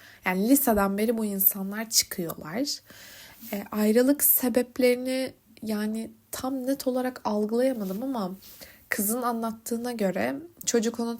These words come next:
pek fazla vakit ayıramıyormuş çalıştığı için. Ayrıyeten işte kız geleceğe dair evlilik hayalleri kurarken çocuk,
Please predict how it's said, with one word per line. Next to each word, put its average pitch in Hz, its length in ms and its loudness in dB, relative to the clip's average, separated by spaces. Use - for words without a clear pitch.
pek 226 200 -4
fazla 196 300 -2
vakit 202 260 -4
ayıramıyormuş 180 960 0
çalıştığı 165 540 -2
için. - 500 -2
Ayrıyeten 208 500 2
işte 208 320 -2
kız - 420 0
geleceğe 196 520 2
dair 190 280 0
evlilik 196 420 0
hayalleri 165 480 -4
kurarken 226 640 -2
çocuk, - 480 -4